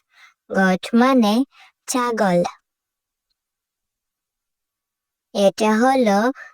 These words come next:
বেড়া। বেড়াকে ইংলিশে বলে শিপ। শিপ মানে বেড়া।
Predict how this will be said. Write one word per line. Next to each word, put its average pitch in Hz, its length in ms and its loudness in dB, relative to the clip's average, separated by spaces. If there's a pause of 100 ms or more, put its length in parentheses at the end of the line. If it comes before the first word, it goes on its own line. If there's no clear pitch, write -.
(160)
বেড়া। 247 460 -4 (440)
বেড়াকে 196 600 -2
ইংলিশে 220 540 0
বলে 180 400 0 (480)
শিপ। 311 440 -2 (560)
শিপ 185 340 0 (180)
মানে 247 400 2 (580)
বেড়া। 240 420 2